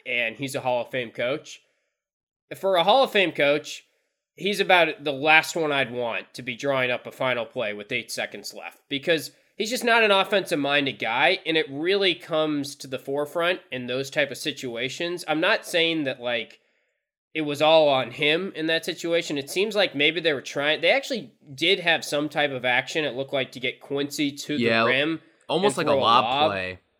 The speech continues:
Speaker 1: Yeah,
Speaker 2: Yeah.
Speaker 1: it, but it got broken up, and I, I'll be honest, I just had no faith that they were gonna run a good play and get up a good shot, and that was probably the last three minutes and all the momentum going into it as well. But I just, we haven't seen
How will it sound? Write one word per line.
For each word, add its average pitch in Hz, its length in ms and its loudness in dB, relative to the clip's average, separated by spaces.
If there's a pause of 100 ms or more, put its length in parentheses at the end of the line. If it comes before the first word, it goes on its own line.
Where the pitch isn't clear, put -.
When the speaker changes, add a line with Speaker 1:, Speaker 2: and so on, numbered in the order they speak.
(160)
Speaker 1:
Yeah, 185 560 6
Speaker 2:
Yeah. 196 80 0
Speaker 1:
it, - 180 -10
but 214 120 0
it 190 80 -4
got 240 200 2
broken 220 320 0
up, 156 340 2
and 165 300 2 (600)
I, 160 180 -6
I'll 226 100 4
be 226 120 4
honest, 156 160 2
I 190 80 6
just 233 220 -2
had 143 220 4
no 170 220 8
faith - 360 0
that 123 120 -14
they 147 120 2
were 135 100 -2
gonna 127 180 -2
run 120 160 -4
a 113 60 -6
good 139 240 -4
play 131 300 2
and 113 80 -8
get 131 120 0
up 131 140 -2
a 123 60 -12
good 120 220 -10
shot, 139 320 2
and 139 120 -2
that 160 120 2
was 139 160 -6
probably 131 300 -2
the 120 60 -6
last 120 420 -2
three 139 240 -2
minutes 135 380 -2
and 127 80 -4
all 127 160 0
the 120 80 -8
momentum 117 520 -6
going 113 220 -6
into 131 260 -8
it 131 60 -4
as 107 140 -14
well. 131 420 -4 (320)
But 147 120 -2
I 185 140 2
just, - 380 -10 (160)
we 202 200 0
haven't 208 420 2
seen 170 500 0